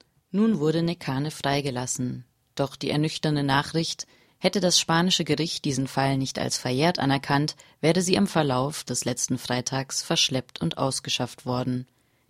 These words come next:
Dies hatten die kantonalen Behörden in Zürich entschieden. Nachdem das Bundesamt für Justiz entschieden hatte, dass Nekane an Spanien ausgeliefert werden soll,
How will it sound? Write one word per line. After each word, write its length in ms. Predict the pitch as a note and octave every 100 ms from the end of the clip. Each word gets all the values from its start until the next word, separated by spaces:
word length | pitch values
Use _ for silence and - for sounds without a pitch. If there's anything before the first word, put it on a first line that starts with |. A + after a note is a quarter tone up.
| -
Dies 160 | D#3 D3
hatten 220 | D3 D#3
die 100 | D#3
kantonalen 640 | D#3+ D#3+ F3 C3+ B2+ C3+
Behörden 440 | D3 B2+ B2 B2
in 160 | - D3+
Zürich 460 | - B2+ A#2+ B2 C#3+
entschieden. 560 | C#3+ - C3+ B2 A#2 _ -
Nachdem 420 | E3 - G3 G#3+
das 160 | D#3+ -
Bundesamt 580 | F3+ F#3 - D3 D3
für 160 | - D3
Justiz 500 | C#3 - - F3+ -
entschieden 440 | C#3 - E3+ E3
hatte, 360 | D3 D3+ F3+ E3+
dass 180 | D3 -
Nekane 480 | C3+ - C3+ D3 C#3+
an 140 | C3+
Spanien 420 | - C3 C3+ C3
ausgeliefert 640 | - D#3+ - D3+ - D#3 D3
werden 240 | C#3+ C#3+
soll, 260 | C#3+ C#3+